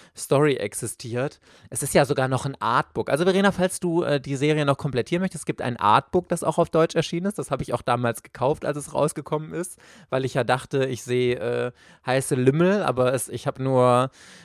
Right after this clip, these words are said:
äh, heiße Boobs gesehen, die mich jetzt aber nicht so erotisiert haben, <laughs> zugegebenermaßen. Und, ähm, ja, das ist komplett, also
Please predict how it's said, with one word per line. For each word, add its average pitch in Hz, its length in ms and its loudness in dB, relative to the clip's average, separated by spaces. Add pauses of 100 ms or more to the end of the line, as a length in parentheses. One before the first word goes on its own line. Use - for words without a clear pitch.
äh, 117 160 0
heiße 123 320 2
Boobs 131 320 -6
gesehen, 160 400 0
die 135 80 -4
mich 131 140 -4
jetzt 131 140 -4
aber 107 200 0
nicht - 180 -2
so 180 100 0
erotisiert 143 760 -2
haben, 151 340 2
<laughs> - 200 -6
zugegebenermaßen. 139 1080 0 (960)
Und, 135 500 0
ähm, 123 480 -2 (100)
ja, 104 200 2
das - 240 -2
ist - 280 -18
komplett, 131 480 -2
also 117 220 0